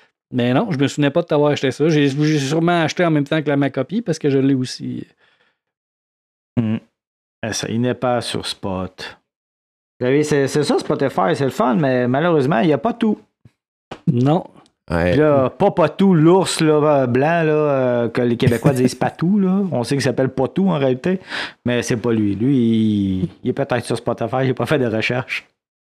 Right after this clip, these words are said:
Speaker 3: <laughs> Il doit avoir
Speaker 1: Moi,
Speaker 3: son
Speaker 1: je me suis
Speaker 3: podcast.
Speaker 1: encore fait pogner, euh, avec ça cette semaine. Pour la pas rapport,
Speaker 2: Avec pas tout ?
Speaker 1: doublement.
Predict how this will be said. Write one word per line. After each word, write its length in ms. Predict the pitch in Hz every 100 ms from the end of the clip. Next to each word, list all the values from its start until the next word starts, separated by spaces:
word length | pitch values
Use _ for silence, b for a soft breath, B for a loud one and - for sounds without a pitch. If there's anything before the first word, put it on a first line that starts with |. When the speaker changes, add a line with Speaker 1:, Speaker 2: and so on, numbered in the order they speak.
| _ -
Speaker 3:
<laughs> 420 | 107 120 123 -
Il 220 | 131 135
doit 120 | 120
avoir 40 | 320
Speaker 1:
Moi, 80 | 120
Speaker 3:
son 140 | -
Speaker 1:
je 60 | 139
me 40 |
suis 80 | 135
Speaker 3:
podcast. 200 | 151 151
Speaker 1:
encore 140 | 180 165
fait 180 | 175
pogner, 540 | - 127 143 143 107 101
euh, 40 | 101 _ _ _ _ -
avec 260 | 117 113 107
ça 140 | 143
cette 200 | - 117
semaine. 540 | - 117 120 123 113 - _ _ _ _ -
Pour 140 | 131
la 120 | 139 127
pas 140 | 156
rapport, 320 | 139 135 147
Speaker 2:
Avec 140 | 156 143
pas 60 |
tout ? 40 | 165
Speaker 1:
doublement. 380 | 160 117 127